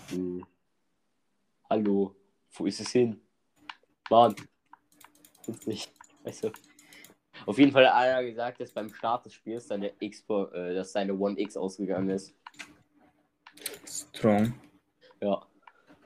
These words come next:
Speaker 1: Hat er auch ausgeschalten. Aber es sa-, es sagen viele Leute, dass, ähm, F P S und Freezes gefixt werden müssen. Okay. Ah, genau hier.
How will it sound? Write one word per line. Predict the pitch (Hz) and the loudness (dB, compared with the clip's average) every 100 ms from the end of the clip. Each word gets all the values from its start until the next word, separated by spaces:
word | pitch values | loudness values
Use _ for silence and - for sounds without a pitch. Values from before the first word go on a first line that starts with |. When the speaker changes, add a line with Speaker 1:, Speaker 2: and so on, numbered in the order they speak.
| _ _ _ - - | _ _ _ -18 -2
Speaker 1:
Hat | 107 | 2
er | 107 | 4
auch | 107 | 4
ausgeschalten. | 95 104 - 101 95 101 95 - - _ _ _ _ | 2 0 -4 -6 -6 -6 -12 -16 -20 _ _ _ _
Aber | - 101 | 2 2
es | 110 | 2
sa-, | - 131 | 2 0
es | 117 - | 0 0
sagen | 131 135 135 | 2 2 -2
viele | - 160 190 208 | -6 -4 -2 0
Leute, | 123 110 110 - 120 135 - _ _ _ _ _ _ | 0 0 -2 -2 0 0 -4 _ _ _ _ _ _
dass, | 120 110 110 107 - - - | 0 0 0 -6 -12 -18 -10
ähm, | 110 107 104 104 101 98 _ _ _ _ _ _ _ _ _ _ _ _ _ | -4 -4 -4 -6 -8 -10 _ _ _ _ _ _ _ _ _ _ _ _ _
F | - 117 - | -2 -2 -2
P | 127 | 0
S | 117 143 135 | 0 -2 -4
und | 113 | -10
Freezes | - 139 135 120 - | 0 2 2 -2 -10
gefixt | 113 - 95 - 104 | -10 -6 -6 -4 0
werden | 101 95 | 0 -2
müssen. | 95 92 98 95 - _ - - _ _ _ - _ - | -6 -6 -6 -8 -8 _ -20 -20 _ _ _ -20 _ -18
Okay. | 98 104 92 110 117 - _ _ _ _ _ _ _ _ _ _ _ | -10 -2 0 0 -2 -16 _ _ _ _ _ _ _ _ _ _ _
Ah, | 107 104 98 | 2 2 2
genau | 104 101 | -2 -2
hier. | 101 92 | -2 -4